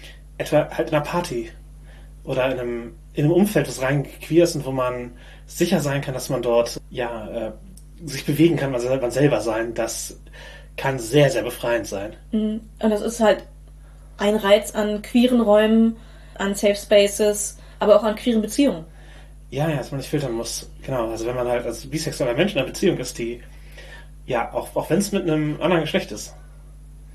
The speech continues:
Speaker 1: dann kann das halt sehr hilfreich sein, wenn die Person einfach versteht, dass man queer ist und wie queer das funktioniert, dass man nicht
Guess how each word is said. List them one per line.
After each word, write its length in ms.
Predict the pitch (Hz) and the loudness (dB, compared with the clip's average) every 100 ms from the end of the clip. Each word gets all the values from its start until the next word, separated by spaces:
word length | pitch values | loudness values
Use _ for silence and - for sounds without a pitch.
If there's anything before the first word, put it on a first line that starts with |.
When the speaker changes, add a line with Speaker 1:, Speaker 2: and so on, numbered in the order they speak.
| - - - - - - - - - - | -20 -18 -18 -18 -18 -18 -18 -18 -14 2
Speaker 1:
dann 680 | 139 135 131 131 123 - - - - - - | 2 2 -2 -4 -8 -12 -16 -18 -20 -18 -12
kann 200 | 127 139 | -6 -2
das 160 | 147 | -2
halt 220 | 131 127 120 | -2 -6 -4
sehr 200 | 123 143 | -2 0
hilfreich 280 | 160 147 | 2 0
sein, 120 | 147 139 | 0 0
wenn 60 | |
die 60 | 135 | -2
Person 220 | 135 156 | 0 0
einfach 140 | - - | 0 -4
versteht, 520 | 143 139 127 185 202 | -10 -8 -2 -2 -2
dass 120 | - | -4
man 120 | 135 | -4
queer 200 | - 151 | 0 0
ist 120 | 156 | 0
und 60 | 139 | -4
wie 40 | |
queer 140 | - 135 | -2 -2
das 100 | 131 | -2
funktioniert, 300 | 139 143 139 | -4 -2 0
dass 80 | 135 | -2
man 100 | 127 | -6
nicht 260 | 151 - | -6 -10